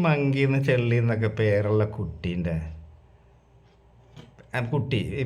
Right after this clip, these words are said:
പാരൻസിൻ്റെ പേര് എന്താ ചോദിക്കുമ്പോൾ, പറയുമ്പോൾ ആ കുട്ടീൻ്റെ മനസ്സിലുണ്ടാകുന്ന വിഷമം എത്രത്തോളം ഉണ്ടാവും.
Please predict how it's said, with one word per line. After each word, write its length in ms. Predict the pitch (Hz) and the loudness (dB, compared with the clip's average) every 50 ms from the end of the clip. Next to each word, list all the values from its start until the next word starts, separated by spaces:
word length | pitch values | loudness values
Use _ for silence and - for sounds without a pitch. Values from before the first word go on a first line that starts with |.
| 127 147 | -2 0
പാരൻസിൻ്റെ 560 | 135 139 139 139 143 135 - - 160 147 143 143 | 2 2 2 2 2 0 -2 0 0 0 0 0
പേര് 320 | 143 131 123 120 123 123 127 127 | 2 2 4 4 4 4 4 2
എന്താ 160 | 117 110 117 117 110 110 120 | 2 4 2 2 2 2 0
ചോദിക്കുമ്പോൾ, 440 | 110 104 107 - 110 101 95 104 85 - - | 0 0 0 0 -2 -2 -2 -2 -4 -4 -2
പറയുമ്പോൾ 420 | 107 104 101 104 107 104 104 104 120 | -2 0 2 0 0 0 0 0 -2
ആ 20 | 127 - 123 | -2 -4 -6
കുട്ടീൻ്റെ 480 | 107 - - - 104 98 95 101 95 92 87 - - - - - - - - - - - - - - - - - - 110 | -6 -6 -4 -4 -2 -2 0 0 -2 -2 -4 -8 -12 -20 -20 -20 -20 -20 -20 -20 -20 -20 -20 -20 -20 -20 -18 -10 -4 -2
മനസ്സിലുണ്ടാകുന്ന 600 | 104 107 98 - - 117 113 113 107 107 107 104 104 101 | -2 -2 -2 -2 -4 -4 -2 0 2 2 2 2 0 0
വിഷമം 320 | 95 87 - - 104 98 | -2 -2 -2 -4 -4 -4
എത്രത്തോളം 460 | 92 - - 87 82 80 92 85 85 85 | -4 -4 -6 -8 -6 -6 -6 -6 -4 -4
ഉണ്ടാവും. 240 | 80 76 78 76 76 | -6 -6 -6 -8 -10